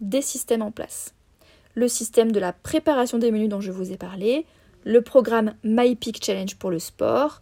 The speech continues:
assorti d'un espace chez moi où je peux dérouler mon tapis qui est à côté de mes haltères, où je peux poser mon ordinateur pour regarder la vidéo, et cetera, et cetera. Et vous, quelles habitudes simples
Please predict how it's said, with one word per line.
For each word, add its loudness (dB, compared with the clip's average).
assorti 0
d'un 2
espace 2
chez 0
moi -2
où -4
je -8
peux 2
dérouler 6
mon -2
tapis -6
qui -4
est 0
à 2
côté 4
de 0
mes 0
haltères, -2
où -2
je -6
peux 4
poser 4
mon 4
ordinateur 0
pour -6
regarder 2
la 0
vidéo, -2
et 2
cetera, -4
et -6
cetera. -12
Et 8
vous, 0
quelles 4
habitudes 2
simples -6